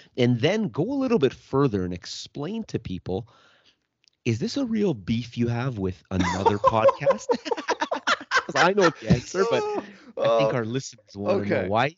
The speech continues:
Speaker 1: you hate that other guy so much.
Speaker 2: Yeah. So Off the Cut podcast is, uh, I do it, uh, with, uh, Zach, uh, from Zach Builds. Um,
Speaker 1: He's
Speaker 2: really
Speaker 1: great, man. He's such
Speaker 2: Yeah.
Speaker 1: a good dude.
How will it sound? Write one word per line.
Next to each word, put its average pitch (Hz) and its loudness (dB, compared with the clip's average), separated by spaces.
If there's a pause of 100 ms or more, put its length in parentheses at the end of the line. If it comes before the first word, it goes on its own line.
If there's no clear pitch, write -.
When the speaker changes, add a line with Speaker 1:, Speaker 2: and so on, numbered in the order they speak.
Speaker 1:
you - -20 (140)
hate 131 -8
that 82 -8
other 87 -6
guy 80 -10
so 123 -2
much. 87 -8
Speaker 2:
Yeah. 101 -8
So 190 0 (200)
Off 180 -2
the - -14
Cut 226 -2
podcast 131 -6
is, 117 -6
uh, 104 -6
I 107 -6
do 120 0
it, 120 0 (100)
uh, 101 -4
with, 104 -6
uh, 95 -2
Zach, 107 -4 (200)
uh, 98 -2
from 104 -2
Zach 110 -2
Builds. 113 -4 (400)
Um, 101 -2 (720)
Speaker 1:
He's 107 -4
Speaker 2:
really 143 -2
Speaker 1:
great, - -12 (100)
man. 82 -14 (280)
He's 95 -16
such 165 -8
Speaker 2:
Yeah. 339 2
Speaker 1:
a - -10
good 85 -12
dude. 90 -16